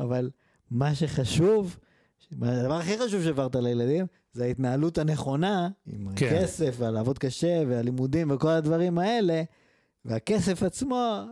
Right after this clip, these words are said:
Speaker 1: אה, הוא לא כזה חשוב, הוא חשוב, אבל זה לא העיקר.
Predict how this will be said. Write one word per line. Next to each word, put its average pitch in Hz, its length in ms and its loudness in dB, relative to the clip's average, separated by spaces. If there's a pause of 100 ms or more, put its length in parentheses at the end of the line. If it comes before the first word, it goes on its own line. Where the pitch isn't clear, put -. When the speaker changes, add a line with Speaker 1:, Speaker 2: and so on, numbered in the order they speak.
(140)
Speaker 1:
אה, 285 600 -4
הוא 220 160 0
לא 247 180 2
כזה 262 340 2
חשוב, 120 200 0
הוא 135 80 -10
חשוב, 165 540 0
אבל 127 240 -2 (400)
זה 123 140 0
לא 165 100 2
העיקר. 151 460 0